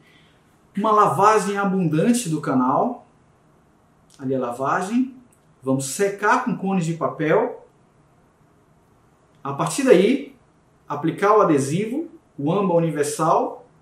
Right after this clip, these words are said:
A P S utilizado, em todo o canal, pelo menos duas camadas.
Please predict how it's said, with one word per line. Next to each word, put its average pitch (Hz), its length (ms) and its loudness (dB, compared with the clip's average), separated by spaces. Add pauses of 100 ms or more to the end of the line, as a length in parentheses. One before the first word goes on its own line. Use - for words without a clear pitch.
(220)
A 135 80 -12
P 131 240 0
S - 260 -2
utilizado, 143 680 -6 (2000)
em 139 120 -6
todo 190 380 10
o - 20 0
canal, 156 520 2
pelo 165 160 -2
menos 160 200 0
duas 233 340 0
camadas. 156 800 -2